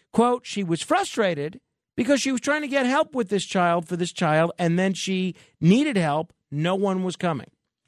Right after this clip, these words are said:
So the news of this text message came as Werner's lawyer announced that this twenty-five-year-old teacher, only twenty-five years old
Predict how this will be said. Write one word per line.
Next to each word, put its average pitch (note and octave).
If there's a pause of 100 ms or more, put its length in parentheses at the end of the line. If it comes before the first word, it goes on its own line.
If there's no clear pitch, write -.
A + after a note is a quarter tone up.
(540)
So A3+
the G#3+
news E4+
of G#3+
this G3
text -
message B2 (1200)
came C3 (140)
as D3
Werner's G3+
lawyer D#3 (400)
announced F#3
that G3
this F#3+
twenty-five-year-old A#3+
teacher, -
only A3+
twenty-five C4
years A#3
old D3+